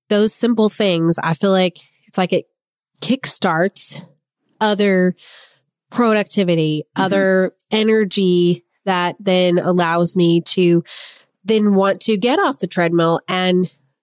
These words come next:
Speaker 1: go be productive and go be focused and intentional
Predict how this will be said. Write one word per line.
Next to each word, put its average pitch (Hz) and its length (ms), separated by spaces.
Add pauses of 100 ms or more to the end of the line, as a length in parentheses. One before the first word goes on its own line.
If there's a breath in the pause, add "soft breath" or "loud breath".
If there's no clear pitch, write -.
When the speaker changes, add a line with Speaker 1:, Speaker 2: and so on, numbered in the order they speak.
(120)
Speaker 1:
go 196 300
be 202 180
productive 180 800 (180)
and 180 400
go 185 220
be 190 340 (300 loud breath)
focused 185 500
and 185 140
intentional 180 920